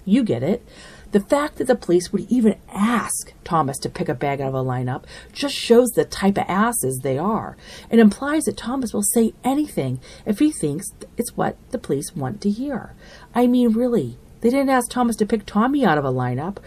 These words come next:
or even describe Tommy other than call him a white guy, but they have Thomas identify a random brown paper bag out of a lineup? This paper bag that Thomas identified as the bag that held the guns at the Orange Grove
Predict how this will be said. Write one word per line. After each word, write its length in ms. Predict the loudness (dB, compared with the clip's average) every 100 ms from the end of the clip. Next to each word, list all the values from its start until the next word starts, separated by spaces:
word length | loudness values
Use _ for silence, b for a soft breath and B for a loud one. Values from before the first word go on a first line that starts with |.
| B B
or 160 | 2 4
even 200 | 6 6
describe 580 | 6 4 0 0 0 -4
Tommy 360 | -4 -4 -2
other 220 | 0 2
than 240 | 2 -2 -4
call 200 | -4 -2
him 80 | -2
a 40 |
white 280 | 2 2 0
guy, 380 | -4 -2 -2 -4 B B B -6
but 120 | 2
they 80 | 2
have 160 | 2
Thomas 380 | -2 2 2 2 0
identify 580 | -2 0 0 0 -4 -6 B B
a 140 | -2 0
random 560 | -2 2 6 6 6
brown 320 | 4 4 4 4
paper 300 | 2 2 2
bag 420 | 0 0 2 2
out 100 | 2
of 100 | 2
a 40 |
lineup? 760 | -2 -2 0 0 2 2 0 -4 -20 -20 B B B B B -6
This 80 |
paper 320 | -4 -2 0 2
bag 380 | 2 2 2
that 160 | 0 -4
Thomas 340 | -2 -2 -2
identified 580 | -2 0 -2 -2 -4 -4 -4
as 140 | -8
the 60 | -8
bag 360 | -8 -6 -6
that 80 | -6
held 200 | -6 -6
the 80 | -6
guns 360 | -4 -6 -6 -8
at 80 |
the 80 | -10
Orange 300 | -8 -8 -8
Grove 260 | -8 -8